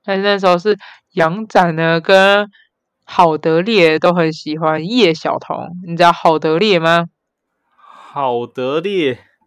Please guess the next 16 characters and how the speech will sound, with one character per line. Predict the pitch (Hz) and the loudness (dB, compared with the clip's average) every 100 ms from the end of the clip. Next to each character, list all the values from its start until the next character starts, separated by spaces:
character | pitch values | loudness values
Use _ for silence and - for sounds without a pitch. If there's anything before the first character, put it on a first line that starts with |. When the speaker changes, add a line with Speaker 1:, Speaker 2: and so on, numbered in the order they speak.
| _ _ _ | _ _ _
Speaker 1:
就 | - | -10
是 | 175 180 | -4 -4
陈 | 170 - 190 233 | -6 0 0 2
德 | 254 202 190 | 2 4 4
烈 | 226 175 | 2 2
演 | 147 139 | 0 -4
的。 | - - _ _ _ _ _ _ _ _ _ _ | -10 -18 _ _ _ _ _ _ _ _ _ _
Speaker 2:
我 | 120 110 | -14 -12
靠， | - 123 127 - - | -2 0 0 -6 -8
<laughs> | - 277 269 - | -2 0 -2 -2
我 | 127 | 2
知 | |
道 | 131 160 | 4 4
陈 | - 131 | 2 -4
德 | - | -8
烈。 | - - | -20 -20